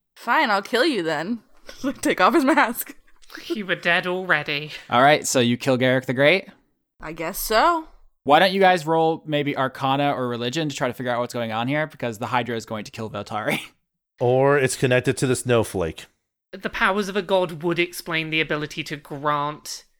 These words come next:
Speaker 2: totems to other people, wouldn't it?
Speaker 3: You're just gonna no-sell a mauling by this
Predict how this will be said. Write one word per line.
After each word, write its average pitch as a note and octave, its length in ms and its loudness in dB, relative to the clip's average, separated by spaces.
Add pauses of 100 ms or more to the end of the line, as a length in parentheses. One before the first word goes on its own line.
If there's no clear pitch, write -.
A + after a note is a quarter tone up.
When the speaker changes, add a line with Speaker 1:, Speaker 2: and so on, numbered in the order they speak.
Speaker 2:
totems D3 540 -6
to D3+ 160 -4
other C#3+ 160 -4
people, D3 420 -6
wouldn't D3+ 260 -8
it? C3+ 180 -4 (680)
Speaker 3:
You're C#4 160 -2
just G4+ 200 -2
gonna C#4+ 220 6
no-sell G#3+ 920 6
a F3+ 120 -2
mauling F#3 720 4 (300)
by D3+ 140 6
this D3+ 240 -2